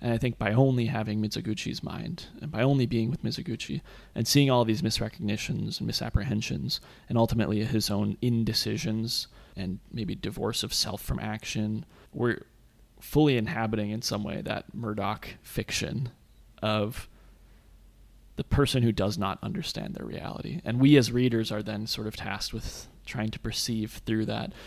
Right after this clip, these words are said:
Um, and yet it's obviously coming from, uh, a much different tradition than Murdoch's philosophy. But I think that, uh, it can maybe be an, a surprising model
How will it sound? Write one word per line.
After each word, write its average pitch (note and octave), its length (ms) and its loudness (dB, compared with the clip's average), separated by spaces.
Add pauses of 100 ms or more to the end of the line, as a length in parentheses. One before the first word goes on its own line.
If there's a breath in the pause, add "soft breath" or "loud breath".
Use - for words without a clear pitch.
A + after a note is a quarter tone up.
(220 loud breath)
Um, G#2+ 300 0
and D3+ 100 6
yet F3 160 10
it's C#3 200 0
obviously A#2+ 480 2 (260)
coming A2+ 260 0
from, - 340 -6
uh, - 260 -8 (200)
a A#2 40 -6
much A2 240 -4
different A2 260 -4
tradition A2+ 520 2
than - 200 -4
Murdoch's - 460 -6
philosophy. - 720 -6 (420 loud breath)
But G#2+ 120 -2
I G#2 60 0
think G#2 220 -2
that, G2+ 180 -4
uh, - 160 -6 (360)
it - 120 -12
can A2 220 -2
maybe A#2+ 280 4
be G#2 280 -2
an, G2+ 120 -4 (1300)
a - 60 -10
surprising A2 600 2
model G2+ 500 -2